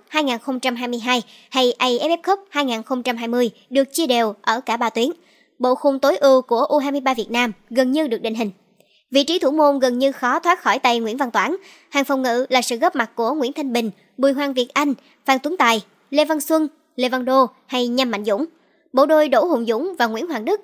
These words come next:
vẫn là trái tim nơi tuyến giữa. Nguyễn Tiến Linh được kỳ vọng sẽ thường xuyên nổ súng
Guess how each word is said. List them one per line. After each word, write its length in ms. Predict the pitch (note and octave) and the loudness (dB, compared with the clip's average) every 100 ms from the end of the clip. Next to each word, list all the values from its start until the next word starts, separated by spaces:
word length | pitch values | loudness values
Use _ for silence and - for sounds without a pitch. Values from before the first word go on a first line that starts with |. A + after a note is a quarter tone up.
| _ | _
vẫn 240 | G#3 A#3+ F4+ | -4 -2 0
là 140 | C4+ | -2
trái 160 | - D4 | -2 0
tim 260 | C4 A#3 | 0 0
nơi 120 | A#3 | -2
tuyến 140 | A#3 D4 | -2 0
giữa. 220 | A#3+ A3+ - _ _ _ - | 0 0 -4 _ _ _ -4
Nguyễn 160 | B3+ | -4
Tiến 160 | D#4+ F4+ | 0 2
Linh 200 | D#4 C#4 - | 2 2 0
được 100 | C4 | 0
kỳ 160 | C4+ B3+ | 2 2
vọng 240 | A#3+ A#3+ | 2 0
sẽ 160 | - D4 | -4 -2
thường 220 | C4 A#3 | -2 0
xuyên 220 | C4+ C4 | 0 0
nổ 160 | G#3+ B3+ | 0 0
súng 320 | C#4+ C#4+ | -2 -2